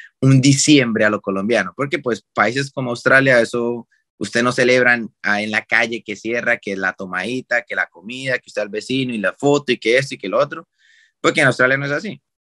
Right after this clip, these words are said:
Entonces yo le dije, "Lo voy a pensar". Entonces en ese tiempo ella, ella dijo, "Bueno, voy para allá". Entonces ella llegó casi en diciembre y yo, yo empezaba en el nuevo trabajo en noviembre.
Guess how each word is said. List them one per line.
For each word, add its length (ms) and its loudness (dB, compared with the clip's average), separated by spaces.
Entonces 260 -2
yo 60 2
le 80 0
dije, 60 0
"Lo 100 -2
voy 120 -4
a 100 -8
pensar". 520 -2
Entonces 240 0
en 60 0
ese 200 0
tiempo 300 -4
ella, 340 0
ella 220 -4
dijo, 160 -4
"Bueno, 260 -2
voy 160 -4
para 220 0
allá". 260 -6
Entonces 800 -2
ella 240 2
llegó 580 -2
casi 240 0
en 80 -2
diciembre 540 -2
y 120 4
yo, 180 6
yo 320 2
empezaba 360 -2
en 80 -4
el 60 -6
nuevo 200 -6
trabajo 340 -2
en 80 -6
noviembre. 640 -4